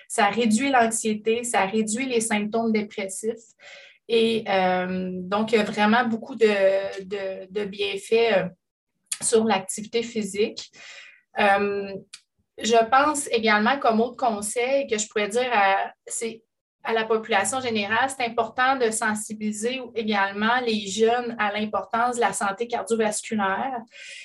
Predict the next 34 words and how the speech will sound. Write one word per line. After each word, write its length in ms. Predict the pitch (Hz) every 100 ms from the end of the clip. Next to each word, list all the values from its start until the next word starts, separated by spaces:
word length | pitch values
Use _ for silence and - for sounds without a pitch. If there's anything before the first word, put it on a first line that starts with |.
| - _ -
et, 320 | 254 262 233
euh, 220 | 214 196
d'adopter 720 | 190 214 214 214 - 302 302
et 160 | 262 240
surtout 400 | - 247 - 294
d'intégrer 640 | 247 277 277 226 214 247 277
à 120 | 302
leur 240 | 302 285
horaire 560 | 202 196 202 214 240 233
des 140 | 208
stratégies 640 | 202 - 208 214 208 226 262
efficaces 420 | - - 247 -
en 120 | 196
prévention 540 | 196 208 196 185 240 240
cardiovasculaire 1160 | 214 202 214 202 196 - 220 196 202 247 240
parce 160 | 214 202
que 100 | 226
l'adoption 760 | 220 233 226 226 - - 277 277
de 160 | 233
saines 420 | - - 262 254
habitudes 460 | 233 202 - 240 214
de 180 | 208 190
vie 380 | 190 226 262 -
en 200 | 226 233
jeune 280 | 220 202 196
âge, 460 | 196 240 262 - - _ _
un, 180 | 247 269
ça 180 | 277 226
favorise 600 | 220 214 214 202 240 240
le 140 | 226 202
maintien 480 | 208 196 240 233
à 160 | 208 190
long 100 | 185
terme 520 | 185 208 262 302 220